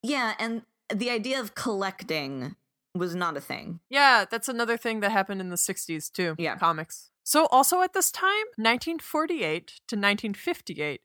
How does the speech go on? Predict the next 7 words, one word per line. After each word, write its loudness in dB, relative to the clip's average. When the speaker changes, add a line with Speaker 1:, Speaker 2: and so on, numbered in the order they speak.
Speaker 2:
is -2
when 2
the -2
F 2
B 0
I 12
investigates -2